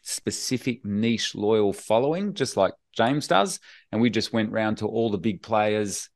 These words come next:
in the, not sports players, to the companies that sell products that we used to review.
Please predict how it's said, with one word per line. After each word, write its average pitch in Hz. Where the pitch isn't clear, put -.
in 107
the, 98
not -
sports -
players, 107
to 107
the 95
companies 117
that 98
sell 98
products 107
that 87
we 110
used 101
to 98
review. 113